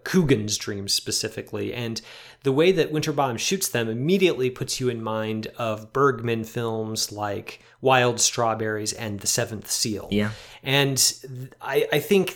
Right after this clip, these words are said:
Speaker 1: that I, I found, I was really appreciative of those moments because it,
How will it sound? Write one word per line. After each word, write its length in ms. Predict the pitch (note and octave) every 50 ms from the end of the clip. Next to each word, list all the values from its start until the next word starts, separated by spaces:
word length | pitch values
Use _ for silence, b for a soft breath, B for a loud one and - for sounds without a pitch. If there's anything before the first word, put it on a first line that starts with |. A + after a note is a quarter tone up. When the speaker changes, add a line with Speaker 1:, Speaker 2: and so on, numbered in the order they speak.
| C#3+ C#3 C3
Speaker 1:
that 500 | D3+ C#3 C3+ C3 B2+ - - - - - - _ _ _ -
I, 640 | C3+ D3+ F3 G3 F#3+ F3 D#3+ D3+ C3+ B2 - - - - - - - - -
I 140 | - C#3+ D#3
found, 200 | - A3 F#3+ -
I 60 | E3 F#3+
was 180 | F#3+ - -
really 220 | F3+ G#3 G3+ E3+ C#3
appreciative 760 | - - - - F3 F3 - - C3+ - - C3+ B2+ A#2+ A2 - -
of 240 | D3 C#3+ C#3 C3 B2+
those 280 | C3+ A#2+ A#2+ A#2+ - B2
moments 420 | B2+ C3 C3+ C3 B2 A#2 A2 -
because 760 | - B2+ A#2+ - - - C3 C3 C3 B2+ A#2+ A#2+ - - B B B B B B B B
it, 340 | E3+ D#3 D#3+ D#3+ - _